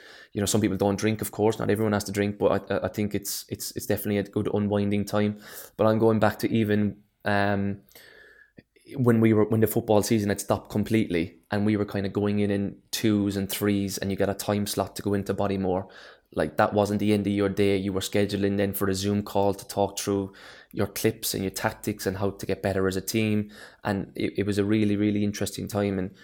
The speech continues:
that was a huge, huge factor. We, like I said, did our homework so much on, on, on teams and on games. That was a big thing for us to stay up.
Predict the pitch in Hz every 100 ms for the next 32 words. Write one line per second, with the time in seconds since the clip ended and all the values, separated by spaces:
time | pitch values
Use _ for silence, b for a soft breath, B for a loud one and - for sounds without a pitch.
0 | B B - 101 101 98 107 104 101 -
1 | 101 - 98 98 104 104 104 B B B
2 | B 101 98 - 101 98 104 98 104 104
3 | 98 - 107 104 104 104 101 98 95 101
4 | 98 95 - _ - 95 - 107 107 101
5 | 98 95 98 101 98 98 98 - b b
6 | b b 269 208 - 95 104 101 - 98
7 | 95 98 95 - - 92 90